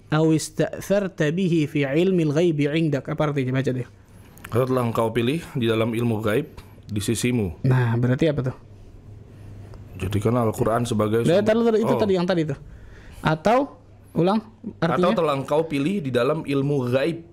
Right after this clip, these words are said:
Speaker 1: Nah, di dalam ilmu
Speaker 2: Gaib.
Speaker 1: gaib. Ini di antara dalil kata para ulama bahwa nama-nama Allah itu bukan sembilan puluh sembilan.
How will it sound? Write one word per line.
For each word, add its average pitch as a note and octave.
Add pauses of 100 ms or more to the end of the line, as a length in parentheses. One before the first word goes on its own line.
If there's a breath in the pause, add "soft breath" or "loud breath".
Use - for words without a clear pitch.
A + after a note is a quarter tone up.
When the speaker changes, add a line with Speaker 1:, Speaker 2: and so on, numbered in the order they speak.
Speaker 1:
Nah, B2
di C3
dalam D#3+
ilmu F3+ (440)
Speaker 2:
Gaib. C#3+
Speaker 1:
gaib. - (880 loud breath)
Ini E3
di G3+
antara E3
dalil F3
kata E3+
para E3
ulama D#3+ (380 loud breath)
bahwa D3
nama-nama D3+
Allah E3
itu F3
bukan D#3
sembilan C#3+
puluh C#3
sembilan. C3+